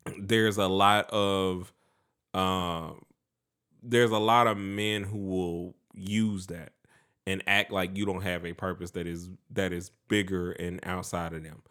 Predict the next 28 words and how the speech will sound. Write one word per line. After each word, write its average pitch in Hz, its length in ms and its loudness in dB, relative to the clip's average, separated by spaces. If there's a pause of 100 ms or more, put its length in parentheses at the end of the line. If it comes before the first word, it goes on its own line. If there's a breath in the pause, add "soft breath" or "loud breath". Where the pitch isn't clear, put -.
(280)
There 101 140 2
are 101 40 6
a 104 40 4
lot 113 180 4
of 107 100 -2
dudes 117 260 0
who 117 60 4
are 110 140 4
intimidated 113 520 0
by 107 100 0
the 107 60 -2
fact 117 260 -4
that 120 200 -4
you 147 100 -2
have 156 440 2
purpose, - 600 -8 (840)
um, 85 560 -2 (960)
and 117 180 0
that 107 180 0
you 123 100 -2
decide 104 460 0
to 101 60 -4
follow 117 400 6
it 101 140 2 (720)
unapologetically 113 1160 4
no 95 220 0
matter 90 280 0
what, 95 540 2